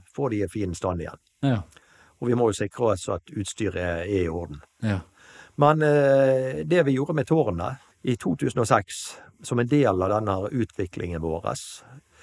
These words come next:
Speaker 1: og det var rett og slett et resultat at vi s-, så det der med å være effektiv på øvelse. Vi øver jo mye ute i terrenget, reiser rundt på, eh, fjellknauser, eh, og steder helst som er lett tilgjengelig, for vi skal jo opprettholde en beredskap samtidig som vi øver.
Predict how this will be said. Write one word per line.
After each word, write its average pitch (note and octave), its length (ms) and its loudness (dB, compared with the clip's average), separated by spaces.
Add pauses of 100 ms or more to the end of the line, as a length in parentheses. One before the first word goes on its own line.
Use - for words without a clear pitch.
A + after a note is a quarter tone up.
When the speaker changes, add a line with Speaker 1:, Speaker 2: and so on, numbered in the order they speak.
(180)
Speaker 1:
og C3 60 2
det D3+ 80 6
var F3+ 100 2
rett F3+ 140 0
og E3 60 -6
slett E3+ 200 2
et D3 140 -4
resultat C3+ 520 2
at B2 100 2
vi B2 160 0 (380)
s-, - 200 -12
så E3 240 4
det D3 140 -2
der D3 240 2
med B2 120 2
å A2+ 80 4
være A#2 180 2
effektiv A2+ 560 -2
på - 140 -2
øvelse. G#2 640 0
Vi A#2+ 240 0
øver C#3+ 340 2
jo A#2+ 60 2
mye A#2 280 0
ute A#2+ 140 -2
i A2 40 0
terrenget, G2 520 2
reiser A2+ 480 2
rundt A2 360 0
på, F#2+ 380 4
eh, E2+ 40 -4 (800)
fjellknauser, G#2 840 2 (140)
eh, F#2 960 0 (140)
og A2 80 -6
steder G#2+ 440 0
helst B2 200 0
som G2+ 120 -8
er G2 60 -2
lett A#2 260 0
tilgjengelig, F2+ 560 -2
for A2 80 -2
vi G#2 80 -4
skal A#2 200 -2
jo F#2+ 140 -2
opprettholde G#2+ 360 -2
en F#2+ 100 -2
beredskap G2 560 -2
samtidig F#2 460 -4
som F2 120 -8
vi E2+ 100 -6
øver. F2 340 -2